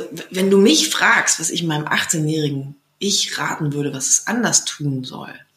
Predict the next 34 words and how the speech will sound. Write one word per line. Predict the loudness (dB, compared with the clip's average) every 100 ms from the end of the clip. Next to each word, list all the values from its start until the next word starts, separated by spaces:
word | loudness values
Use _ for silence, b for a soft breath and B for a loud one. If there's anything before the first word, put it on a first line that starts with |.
| _ B B B B B
dann | -4 0
wäre | 2 2 2
das | 2 2
zum | 0 -2
einen, | 0 0 0 -2 -6
nimm | -6 0 2 2
dir | 0
mehr | -2 -2
Zeit | -2 -2 -2 -2
für | -4 -10 -6 -2 -2 -2 -4 -8 _ _ _ _ -8
die |
Entscheidung, | -4 -2 0 -2 -4 -4
was | -6
du | -6 -8
beruflich | -8 -8 -6 -4
machen | -4 -2 -4
willst, | -4 -6 -8 -4
weil | 0
das | 0
war | 2 0
für | -2 0
mich, | 0 0
da | -4
war | -6
ich | -4
sehr | 0 2
getrieben | 2 2 2 2 0
von | -2 -4 -4
meinen | -4 -6
Eltern, | -4 -4 -4 -4
die | -6
gesagt | -6 -6 -6 -6
haben, | -10 -6
"Kind, | -2 -2 -4